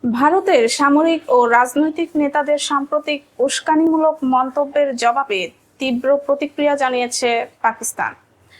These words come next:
দেশটির প্রতিরক্ষা মন্ত্রী খাজা আসিফ বলেছেন, এবার ভারতকে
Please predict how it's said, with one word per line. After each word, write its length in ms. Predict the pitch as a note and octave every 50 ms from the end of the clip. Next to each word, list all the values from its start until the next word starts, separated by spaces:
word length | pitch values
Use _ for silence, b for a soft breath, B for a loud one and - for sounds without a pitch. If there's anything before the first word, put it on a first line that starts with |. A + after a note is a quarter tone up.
| b b b b A#3
দেশটির 380 | A3 C4+ C#4 C4+ - D#4 D4 C#4+
প্রতিরক্ষা 540 | - D4 D4 D#4 D#4 D#4 D#4 D#4 D#4 D#4 D#4+
মন্ত্রী 400 | D#4 D#4+ D#4 D4+ D4+ F#4 G4+ G4
খাজা 540 | - - - D4+ D4 D4 C#4+ D4+ D4+ D4+ -
আসিফ 460 | - B3+ B3 C4 - - D#4 D4+ D4 - - A3+ A3
বলেছেন, 560 | G#3 A#3 B3+ C#4 C#4+ C#4+ - B3+ - D4+ C#4+ - _ _ -
এবার 300 | A3 A3 A3 A3 G#3+ G#3+
ভারতকে 500 | G#3+ G#3+ A3 A3 A3+ A3+ - - E4+